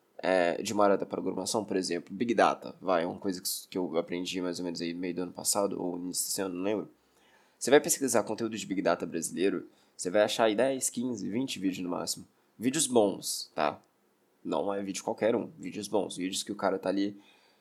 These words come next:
tipo, n-, não é um vídeo qualquer, é isso que eu tô querendo dizer, vídeos bem produzidos, vai ter vinte no máximo. Cara,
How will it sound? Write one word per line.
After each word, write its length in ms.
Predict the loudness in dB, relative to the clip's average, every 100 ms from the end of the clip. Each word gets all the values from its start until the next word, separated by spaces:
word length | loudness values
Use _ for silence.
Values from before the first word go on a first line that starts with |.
| _
tipo, 340 | -12 -6 -8 -8 _
n-, 300 | -6 -4 -2
não 180 | 2 6
é 80 | 6
um 140 | 4
vídeo 180 | -2 -2
qualquer, 320 | -4 -4 -4
é 60 | -4
isso 100 | -4
que 60 |
eu 40 | -8
tô 60 |
querendo 220 | -6 -6 -6
dizer, 260 | -6 -8
vídeos 200 | -4 -2
bem 140 | 0 -2
produzidos, 600 | -2 -4 -2 -2 0 2
vai 120 | 2
ter 140 | 0
vinte 320 | -2 -4 -4
no 60 | -4
máximo. 320 | -6 -6 -8 _ _ -20 -2
Cara, 220 | 6 6